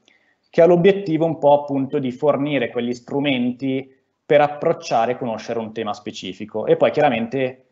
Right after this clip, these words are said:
fornire anche luoghi o, o materiali per approfondire specifiche tematiche di interesse. Aprendo quindi la, la guida su Open Innovation, che è il tema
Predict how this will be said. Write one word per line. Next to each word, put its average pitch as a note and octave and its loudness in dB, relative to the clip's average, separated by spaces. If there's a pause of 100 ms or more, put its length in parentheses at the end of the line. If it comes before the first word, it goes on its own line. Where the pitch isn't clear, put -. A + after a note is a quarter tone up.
(140)
fornire C#3 0
anche A#2+ -2
luoghi A#2 2
o, A2+ -6
o A#2 -6
materiali A2+ 0
per A2+ -4
approfondire G#2+ -4
specifiche A2+ -6
tematiche A2 -2
di G#2 -8
interesse. G2 -4 (760)
Aprendo D3 2
quindi C#3+ 2
la, G#2+ 2
la G2 -4
guida A#2+ -2
su G2+ -12
Open G2+ -6
Innovation, G#2 -2
che F#2+ -10
è G2+ -4
il G2 -14
tema F#2+ -6